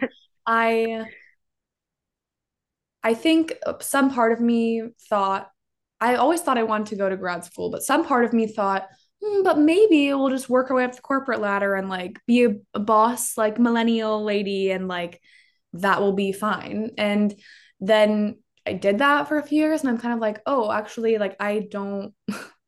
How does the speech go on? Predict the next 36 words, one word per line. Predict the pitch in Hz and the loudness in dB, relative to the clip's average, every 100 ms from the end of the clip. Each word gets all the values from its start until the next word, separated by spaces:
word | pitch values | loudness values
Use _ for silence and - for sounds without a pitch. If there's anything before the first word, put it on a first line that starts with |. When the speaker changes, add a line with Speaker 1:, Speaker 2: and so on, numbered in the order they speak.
| - - | -16 -2
Speaker 2:
I | |
don't | 285 302 214 | 0 0 2
like | 220 254 240 | 2 0 -4
the | |
structure | 220 - 185 - - - - | -6 -4 -4 -4 -8 -8 -6
of | 202 190 | -4 -4
the | 196 | -4
corporate | 190 180 - 190 - | -4 -4 -4 -6 -4
setting. | 196 190 202 | -2 -2 -2
I | 202 | 0
don't | 214 220 | 0 -2
like | 202 202 202 - _ _ _ _ _ _ - | -2 -2 -4 -10 _ _ _ _ _ _ -10
the | 190 208 196 190 185 | 0 2 4 0 -2
corporate | 247 226 208 190 190 - | -2 -2 -2 -4 -8 -4
guilt | 160 208 359 370 - | 0 2 2 -2 -6
that | 277 269 | -8 -2
comes | 294 285 | 2 2
with | 285 285 | 0 -2
a | |
lot | 277 269 277 | -2 0 0
of | 269 | -4
things, | 285 277 269 | -4 -2 -2
especially | 240 - 208 - 247 226 | -6 -6 -8 -4 -2 -2
knowing | 190 190 208 | -2 -4 -4
that, | 196 185 | -4 -4
like, | 170 165 _ _ _ | -4 -6 _ _ _
these | 185 220 208 | -2 -2 -2
big | 185 190 185 | 0 0 0
companies, | - 170 180 214 233 226 | -2 -6 -2 0 2 2
like, | 190 185 180 - _ _ _ _ - | -2 -4 -14 -16 _ _ _ _ -8
don't | 175 214 - | -6 -6 0
really | 254 254 | 2 2
care | 254 254 | 0 0
about | 254 254 | 0 0
you | 254 269 294 311 - | 0 0 -2 -6 -8
in, | 220 214 208 | -4 -2 -2